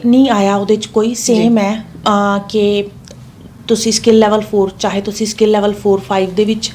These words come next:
Speaker 1: ਜੌਬ ਅਪਲਾਈ ਕਰ ਰਹੇ ਹੋ,
Speaker 2: ਜੀ।
Speaker 1: ਤੁਹਾਨੂੰ ਇਹ ਐਸਟੈਬਲਿਸ਼ ਕਰਨਾ ਪਏਗਾ ਕਿ ਜਾਂ ਤੁਹਾਡੇ ਕੋਲ ਤਿੰਨ ਸਾਲ ਦਾ ਰੈਲੇਵੈਂਟ ਐਕਸਪੀਰੀਅੰਸ ਹੈ ਤੇ ਜਾਂ ਲੈਵਲ ਫੋਰ ਤੋਂ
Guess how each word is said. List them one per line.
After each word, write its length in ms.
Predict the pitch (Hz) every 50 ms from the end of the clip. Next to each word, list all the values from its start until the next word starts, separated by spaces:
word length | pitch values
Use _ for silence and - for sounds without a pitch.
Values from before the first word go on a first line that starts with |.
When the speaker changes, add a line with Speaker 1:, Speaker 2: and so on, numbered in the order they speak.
| - - - - - - -
Speaker 1:
ਜੌਬ 320 | 175 190 208 196 196 196 202
ਅਪਲਾਈ 320 | 190 202 202 190 185 180
ਕਰ 240 | 180 - 196 185 175
ਰਹੇ 120 | 175 190
ਹੋ, 140 | 208 233 247 247 - 208
Speaker 2:
ਜੀ। 200 | 196 190 180 165 160 - -
Speaker 1:
ਤੁਹਾਨੂੰ 600 | 233 220 208 196 196 196 196 202 202 196 202 202 -
ਇਹ 100 | 208 220
ਐਸਟੈਬਲਿਸ਼ 520 | 214 214 - - 214 190 175 196 196 - -
ਕਰਨਾ 260 | - 196 185 185 185
ਪਏਗਾ 320 | 180 196 190 196 208 208
ਕਿ 160 | 208 214 226
ਜਾਂ 180 | 208 190 180 185
ਤੁਹਾਡੇ 200 | - 208 208 196
ਕੋਲ 140 | 196 202 196
ਤਿੰਨ 220 | 196 - 196 180
ਸਾਲ 200 | 175 - 190 190
ਦਾ 120 | 190 196 185
ਰੈਲੇਵੈਂਟ 400 | 180 170 170 170 180 190 190 208
ਐਕਸਪੀਰੀਅੰਸ 640 | 196 202 - - - 214 202 214 220 226 226 226
ਹੈ 140 | 240 247 254 254 - - - - - - - - - -
ਤੇ 180 | 220 196 196 190
ਜਾਂ 360 | 185 196 190 190 190 190 190
ਲੈਵਲ 280 | 190 190 185 175 190
ਫੋਰ 380 | 185 185 - 202 190 180 180 175
ਤੋਂ 320 | - - 202 185 196 202